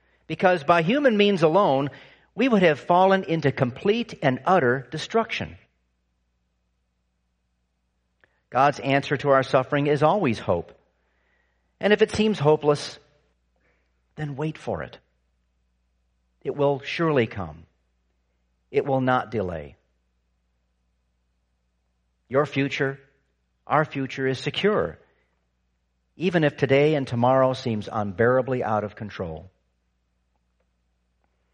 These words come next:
It takes faith to cry out to the Lord in times of distress, and it takes faith to trust that he will answer. By human means alone, faith would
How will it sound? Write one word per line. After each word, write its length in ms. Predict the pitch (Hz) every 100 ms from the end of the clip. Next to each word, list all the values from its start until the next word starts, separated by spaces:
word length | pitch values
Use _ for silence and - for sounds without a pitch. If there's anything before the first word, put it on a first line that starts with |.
| _ _ _
It 100 | 123
takes 260 | 185 160 -
faith 280 | 175 190 -
to 80 |
cry 280 | - 147 131
out 180 | 127 127
to 60 | 117
the 80 |
Lord 280 | 113 117 127
in 100 | 117
times 360 | - 123 123 117
of 100 | 101
distress, 480 | 107 - 117 131 - - - - 143
and 100 | 156
it 140 | 147
takes 280 | 175 170 -
faith 320 | 180 185 185
to 60 | 165
trust 460 | - 175 170 - - _ _ _ _
that 140 | 160 160
he 120 | 196
will 160 | 185
answer. 520 | 170 196 226 117 92 - _ _ _ _ _ _ _ _ _ _ _ _ -
By 160 | 151
human 360 | 160 226 208 185
means 280 | 190 190 170
alone, 400 | 160 175 233 240
faith 320 | 170 196 196
would 200 | 156